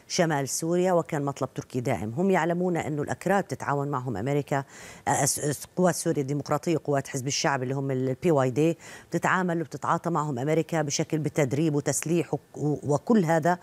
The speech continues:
وهم مرفوضون من قبل تركيا. فروسيا تقول لتركيا أنه أنا، أنا مثلكم، يعني لا أريد التعامل مع هذا الطرف. هل أيضًا هم ي-، يحاولون استقطاب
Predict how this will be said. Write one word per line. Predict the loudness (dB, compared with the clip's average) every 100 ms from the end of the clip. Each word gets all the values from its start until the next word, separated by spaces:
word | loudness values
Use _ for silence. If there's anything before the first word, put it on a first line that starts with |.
| -10 -18 -2
وهم | 2 2 2
مرفوضون | 0 0 0 2 2
من | 0
قبل | -2 0 0
تركيا. | -2 -6 -2 2 2
فروسيا | 2 0 2 2 4 4 2 -10 -20 -2
تقول | -2 0 0 2
لتركيا | -2 -6 -8 -4 -2 -2
أنه | -2 -2 -2 0
أنا، | 2 2 0 -6 -20 -20 -10 0
أنا | 4 4
مثلكم، | 2 -4 -4 -4
يعني | -2 0
لا | 2 2
أريد | 2 -2
التعامل | -2 0 0 0 -4 -2
مع | 0 0
هذا | -2 0 0
الطرف. | -2 -2 -4 -2 0
هل | 0 2 2
أيضًا | 2 2 2
هم | 0 0 0 -2 -6 -20 -20 -20 -6
ي-، | -4 -4 -4
يحاولون | -4 -2 2 2 2 2 0
استقطاب | -2 -10 _ -10 -10 2 4 4